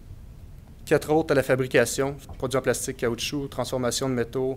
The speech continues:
produits en bois, les meubles, euh, minéraux non métalliques. Et puis enfin, trois autres qui sont liés au secteur des services, en fait, euh, grossistes distributeurs de produits pétroliers, transport par camion, puis service de gestion des déchets.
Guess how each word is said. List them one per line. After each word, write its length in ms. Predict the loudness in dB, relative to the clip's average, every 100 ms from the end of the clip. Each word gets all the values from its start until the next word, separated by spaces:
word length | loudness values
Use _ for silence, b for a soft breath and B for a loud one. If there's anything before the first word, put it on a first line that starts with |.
| B B B B -4
produits 240 | -2 2
en 140 | 2 4
bois, 200 | 4 4
les 120 | 4
meubles, 400 | 4 4 4 -4 -8
euh, 680 | -4 -2 -2 -2 -2 -4 -4 -4
minéraux 320 | -2 -2 -2
non 80 | -2
métalliques. 640 | -2 -2 0 -2 -6 -2 -2 -2 -8 -18 -6
Et 120 | -4
puis 260 | -4 -2 0
enfin, 320 | 0 0 -2
trois 320 | -2 0 2
autres 160 | 2 0
qui 60 | -4
sont 140 | -4
liés 100 | -4
au 20 |
secteur 300 | -4 -2 0
des 80 | 0
services, 500 | 0 0 -2 -4 -6
en 80 | -8
fait, 320 | -8 -10 -8
euh, 160 | -8 -6
grossistes 360 | -6 -6 -8
distributeurs 420 | -8 -10 -8 -8
de 60 | -6
produits 220 | -8 -8
pétroliers, 540 | -10 -8 -8 -6 -8 -8 B B B
transport 340 | -8 -4 -2 -2
par 140 | -2
camion, 320 | -4 -4 -4
puis 80 | -4
service 220 | -4 -4
de 80 | -2
gestion 320 | -4 -6 -6 -6
des 120 | -6
déchets. 360 | -6 -8 -10